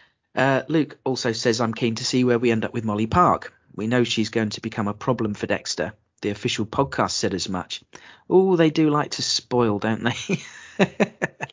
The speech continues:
But having just saved her life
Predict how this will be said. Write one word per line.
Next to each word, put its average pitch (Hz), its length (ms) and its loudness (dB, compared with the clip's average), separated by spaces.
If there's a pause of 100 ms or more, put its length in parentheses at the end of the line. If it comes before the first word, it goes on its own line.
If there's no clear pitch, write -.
(1200)
But - 120 0
having 196 300 2
just 185 220 0
saved 160 360 0
her 151 100 0
life 120 500 -2